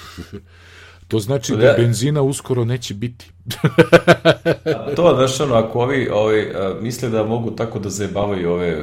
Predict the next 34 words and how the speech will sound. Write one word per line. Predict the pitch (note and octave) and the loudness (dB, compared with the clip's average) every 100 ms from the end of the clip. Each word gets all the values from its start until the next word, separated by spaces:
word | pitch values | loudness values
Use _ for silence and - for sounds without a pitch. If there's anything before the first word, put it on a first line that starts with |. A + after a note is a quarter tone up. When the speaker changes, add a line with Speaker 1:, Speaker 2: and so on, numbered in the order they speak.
| D2+ | -8
Speaker 2:
vlastike | F2 E2+ F#2+ G2 G2+ - | -10 -4 -4 -4 -8 -10
pumpi, | F2 G#2 G2 - F2 | -8 -8 -8 -6 -6
ovaj, | D#2+ E2 E2 - | -4 -4 -6 -6
pa | F2 | -6
da | E2+ | -2
oni | F2 F2+ | -4 -4
njima, | F2 F2+ E2+ D2 | -6 -6 -4 -6
znaš, | D2+ D#2+ - | -8 -12 -8
to | G2+ | -8
će | - G2+ | -6 -6
na | |
kraju, | F#2 G2+ G2 | -6 -4 -4
da | F#2+ | -4
k-, | G2 - - - - - | -10 -12 -16 -16 -18 -12
vratit | G#2+ C#3 E3 | -4 -4 -4
ćemo | D3 C3+ G#2+ | -8 -6 -4
se | E2+ | -4
u | |
Speaker 1:
Da. | G#2+ | -4
Speaker 2:
zlatno | A#2+ C3 A2+ | -2 -2 -4
doba, | G2 A2+ G2+ | 0 0 2
ono, | F2+ F#2+ F#2+ | 0 0 -4
kao, | - G#2 F2+ - | 0 0 2 -2
ovaj, | E2+ F2+ F2 | -4 -4 -4
sipaš | F2 B2 F#2+ G#2+ - | -4 -6 -4 -4 -4
ovoliko | G#2 A2+ A2 | -4 -2 -4
goriva, | F2+ G#2 G#2 G2 F2 - | 0 0 2 2 2 2
a | E2 E2 - - - | 0 2 0 -4 -14
u | |
stvari | - F#2+ F#2 E2+ - | -8 -4 -4 -4 -10
zavedeš | - F#2 G#2 F2+ F#2+ F#2+ - - | -12 -4 -2 0 0 -2 -4 -4
onoliko. | F#2 E2+ F2 F2 - E2+ F2+ F2 | -2 -2 -4 -6 -4 -2 -2 -2
Speaker 1:
Onoliko, | E2 F2 F2+ - D#2 D2+ | -4 -4 -6 -8 -12 -12
da. | E2+ | -12